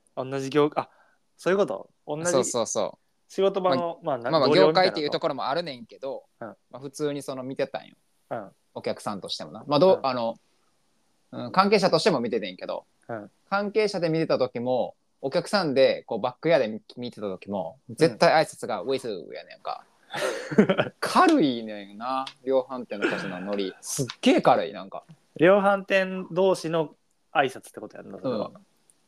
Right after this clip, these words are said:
Speaker 2: あ、量販店のとか、メーカーの人とか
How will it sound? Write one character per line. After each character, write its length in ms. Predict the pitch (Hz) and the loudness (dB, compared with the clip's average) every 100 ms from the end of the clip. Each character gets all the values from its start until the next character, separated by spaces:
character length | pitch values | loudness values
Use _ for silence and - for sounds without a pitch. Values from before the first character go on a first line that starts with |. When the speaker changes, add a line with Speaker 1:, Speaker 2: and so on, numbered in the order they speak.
| _ | _
Speaker 2:
あ、 160 | 131 123 | -4 -2
量 280 | 135 175 175 | 2 4 4
販 320 | 170 170 165 | 0 -4 -6
店 320 | - 165 160 | -6 -6 -6
の 140 | 160 147 | -8 -8
と 80 | |
か、 100 | - 110 | -4 0
メ 240 | 147 196 | 4 4
ー 60 | 202 | 6
カ 120 | 175 | 4
ー 60 | |
の 120 | 175 170 | 2 -4
人 160 | - | -10
と 100 | 113 | -12
か 140 | - | -12